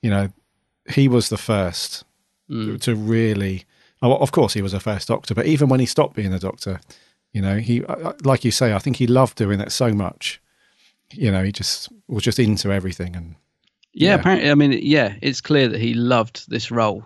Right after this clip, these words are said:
Speaker 1: Yeah.
Speaker 2: Um, you know, so I, yeah, I can't say anything else really. He's just, he's just brilliant. I, I
Speaker 1: Yeah.
Speaker 2: know he's not everybody's favourite Doctor or whatever, but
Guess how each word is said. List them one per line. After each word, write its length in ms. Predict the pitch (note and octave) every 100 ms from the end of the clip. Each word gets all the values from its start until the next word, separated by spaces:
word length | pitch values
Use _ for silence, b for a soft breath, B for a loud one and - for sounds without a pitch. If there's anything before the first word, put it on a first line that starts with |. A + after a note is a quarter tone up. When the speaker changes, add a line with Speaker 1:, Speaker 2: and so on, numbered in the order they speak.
| -
Speaker 1:
Yeah. 280 | G#2+ E2+ A2
Speaker 2:
Um, 220 | G#2 G#2 -
you 100 | A#2
know, 120 | G2 G2 - _ -
so 260 | - G#2 -
I, 140 | B2+
yeah, 280 | - A#2 G#2 F#2+ _ _ - -
I 80 | B2
can't 260 | E3 C#3
say 120 | C3+
anything 220 | B2 A#2 B2
else 220 | B2 -
really. 140 | A#2
He's 140 | A2+ -
just, 280 | B2+ - _ _
he's 160 | - C#3
just 260 | D#3 -
brilliant. 380 | - G#2+ G#2 G#2
I, 100 | C3+
I 40 | C#3+
Speaker 1:
Yeah. 140 | B2+
Speaker 2:
know 380 | D3 D3 D3 C#3 -
he's 180 | C#3 C3
not 160 | C3
everybody's 360 | B2+ B2+ B2+ A#2+
favourite 400 | - B2+ A#2+ A2+
Doctor 280 | A#2+ - A#2
or 40 |
whatever, 320 | A2+ - G#2+ A2
but 280 | - -